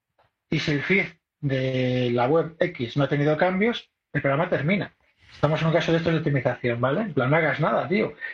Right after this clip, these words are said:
No hay nada que hacer. La web no ha tenido cambios. Si, si el feed ha tenido cambios, entonces añade las noticias nuevas y luego comprueba si han pasado veinticuatro horas desde que me mandó el mensaje, si pasó, si son más de las cuatro de la tarde, de las cinco de la tarde. Entonces me manda un mail.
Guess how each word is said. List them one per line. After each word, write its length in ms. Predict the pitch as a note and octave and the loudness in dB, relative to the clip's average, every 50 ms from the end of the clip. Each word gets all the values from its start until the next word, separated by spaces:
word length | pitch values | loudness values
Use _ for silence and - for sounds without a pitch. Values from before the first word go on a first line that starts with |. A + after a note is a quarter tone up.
| - - - | -10 -2 2
No 120 | D3 D#3+ | 2 4
hay 60 | E3+ | 4
nada 200 | G3 G#3 F#3 E3+ | 4 2 2 2
que 60 | C#3+ B2+ | 2 0
hacer. 360 | A2+ A2+ F3+ G#3+ G#3 - _ _ - | 0 0 0 -2 -2 -4 _ _ -4
La 300 | D3 C3+ C#3+ D3 C#3 C#3 | -2 0 0 2 2 2
web 120 | D3 D#3 E3+ | 0 2 0
no 60 | G3 | 0
ha 40 | F#3+ | 0
tenido 240 | G3 D#3 C#3 B2 | 0 0 0 0
cambios. 380 | A2+ - G#2 - - G2 - _ - - - - - - | -2 -4 -6 -6 -12 -20 -20 _ -18 -16 -16 -16 -16 -12
Si, 520 | - - - - F3+ F3 E3+ F3 - - D#3+ | -6 -4 -2 2 2 4 4 2 2 0 -4
si 280 | - - - E3+ E3 | -4 -2 0 2 2
el 120 | D#3+ D#3+ D3+ | 2 0 0
feed 200 | - A#3 A3+ G3+ | 0 0 2 2
ha 100 | G#3 G#3 | 0 0
tenido 300 | G#3 G#3 G#3+ G#3 G3+ G#3 | 2 2 2 2 2 2
cambios, 480 | A3+ A3 A3+ A3 G#3+ A3+ A3+ G#3+ - - - | 2 0 0 0 -4 -4 -6 -6 -6 -8 -10
entonces 400 | D#3 D3+ F3+ F3+ F3+ D3+ - - | -8 -4 0 0 0 0 -2 -8
añade 420 | - C#3 C#3 C#3 C#3+ D3+ D3+ D#3 D#3 | -16 -14 -10 -6 -4 -2 0 0 0
las 140 | D3+ D3 C#3+ | 0 -2 -2
noticias 400 | D#3 D3+ D3+ C#3 D#3+ D#3+ D#3+ E3+ | -2 -4 -4 -2 -2 -2 -2 0
nuevas 420 | G3+ A3 G#3+ G3 G3+ G3+ - - - | 0 0 2 2 2 0 -2 -6 -2
y 80 | - | 0
luego 240 | D#3+ F3+ G#3+ A#3 A3+ | 2 2 2 0 0
comprueba 560 | A3+ G#3+ G#3 G3 G#3 G#3 A3 A3+ A#3 A#3+ - _ _ - - _ _ | 0 -2 -2 0 0 0 2 2 0 0 -2 _ _ -20 -20 _ _
si 160 | - - F3 | -4 0 0
han 100 | G3 G3 | 0 2
pasado 380 | - G3+ F#3 - G#3 G3+ G#3 | 0 -2 0 0 0 0 0
veinticuatro 540 | G3+ G3 D#3+ - D3 D3 E3+ E3+ E3 E3 D#3+ | -2 -2 -4 -4 -2 0 0 0 0 2 2
horas 300 | E3 E3+ E3 F#3 G3+ G3+ | 2 2 2 2 0 0
desde 180 | F#3 D#3 C#3+ C3+ | -2 -4 -6 -6
que 100 | - C#3 | -6 -6
me 80 | C#3+ | -6
mandó 220 | C3+ C3+ C3 C3 C3+ | -4 -4 -2 -2 -2
el 60 | B2 | -2
mensaje, 380 | B2+ C#3 C#3 - G3+ - D#3 C3 | -2 -4 -2 -2 -2 -2 -2 -4
si 80 | - - | -4 -4
pasó, 240 | - C3 - E3 - | -4 -4 -4 -4 -2
si 80 | - | -2
son 140 | B2+ - D#3 | -2 0 0
más 120 | D#3 D3+ C#3 | 0 0 0
de 60 | D3+ | 0
las 120 | C#3 B2 | 0 0
cuatro 180 | - C#3 B2+ B2 | -2 -2 0 0
de 60 | B2 | 0
la 100 | A2+ A2+ | 0 2
tarde, 260 | C3 B2 A#2+ A#2 A2+ | 2 0 0 0 0
de 80 | A#2 A#2 | -2 -2
las 140 | A2+ A2 - | -2 -2 -2
cinco 160 | D3 C3 B2+ | -2 -2 0
de 40 | A#2+ | 0
la 100 | A#2 A#2 | 0 0
tarde. 280 | - A2+ G#2+ G#2 G2+ _ - - - - - - | 0 -2 -2 -2 -10 _ -10 -4 -4 -4 -2 -2
Entonces 260 | A2+ A2 B2 D#3+ D#3+ | -2 0 2 2 2
me 60 | F3 | 2
manda 200 | F#3+ G3+ G3+ F3+ | 0 0 0 0
un 80 | D3 C3 | 0 0
mail. 300 | C3+ C3+ B2 G#2+ G#2+ - | 0 0 -2 -2 -6 -10